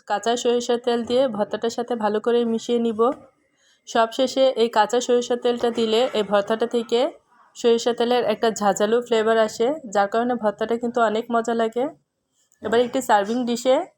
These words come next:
আমি ভর্তাটা পরিবেশন করে দেখাচ্ছি। আপনারা বাসায় পালং শাকের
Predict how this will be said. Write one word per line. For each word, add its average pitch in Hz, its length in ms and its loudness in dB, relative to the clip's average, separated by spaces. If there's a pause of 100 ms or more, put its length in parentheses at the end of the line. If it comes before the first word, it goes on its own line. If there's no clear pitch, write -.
(500)
আমি 214 160 -2
ভর্তাটা 214 400 0
পরিবেশন 240 460 0
করে 240 200 2
দেখাচ্ছি। 233 440 -2
আপনারা 240 280 2
বাসায় 196 500 2
পালং 214 340 2
শাকের 254 380 2